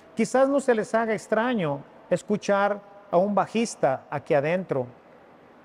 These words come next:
o un requinto aquí con mi, no sé quién está en la guitarra, tocayo, porque veo a Beto en el bajo.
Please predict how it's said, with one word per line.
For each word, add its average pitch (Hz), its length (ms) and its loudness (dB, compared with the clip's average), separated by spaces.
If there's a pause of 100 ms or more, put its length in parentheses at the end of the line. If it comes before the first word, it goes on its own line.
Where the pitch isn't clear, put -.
(120)
o 170 120 6
un 208 340 2
requinto 214 560 0
aquí 190 220 -2
con 190 240 -2
mi, 147 280 -2 (380)
no 175 100 -2
sé 185 160 -4
quién 180 200 0
está 185 480 0
en 156 120 -4
la 147 80 0
guitarra, 147 560 0 (200)
tocayo, 180 480 0 (560)
porque 147 240 -4
veo 160 100 2
a 156 40 2
Beto 165 340 0
en 139 100 -2
el 139 80 0
bajo. 175 440 -2